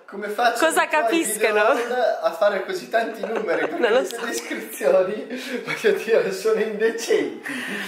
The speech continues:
Speaker 2: Perché è comico,
Speaker 1: Eh,
Speaker 2: suppongo.
Speaker 1: comico.
Speaker 2: <laughs> Sono tipo confezioni con all'interno due o tre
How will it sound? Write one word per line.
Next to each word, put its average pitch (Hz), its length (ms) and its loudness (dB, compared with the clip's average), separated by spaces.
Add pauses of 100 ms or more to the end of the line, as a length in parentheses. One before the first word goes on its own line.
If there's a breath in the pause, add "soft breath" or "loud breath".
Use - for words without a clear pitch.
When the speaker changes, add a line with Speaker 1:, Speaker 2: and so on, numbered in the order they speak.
Speaker 2:
Perché 330 300 2
è 339 80 -2
comico, 208 680 2
Speaker 1:
Eh, 226 500 -10
Speaker 2:
suppongo. 214 460 2
Speaker 1:
comico. 185 680 -2
Speaker 2:
<laughs> - 20 -2
Sono 165 240 -4
tipo 226 200 -6
confezioni 208 1080 0
con 165 420 -2 (520)
all'interno 165 1000 -2 (680)
due 175 220 0
o 160 140 -2
tre 170 460 0